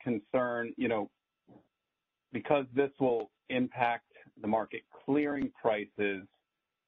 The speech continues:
um, we really would wanna see the transparent constraint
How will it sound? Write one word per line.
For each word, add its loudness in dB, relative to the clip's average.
um, 0
we 0
really 2
would -2
wanna 0
see 0
the 0
transparent 0
constraint -2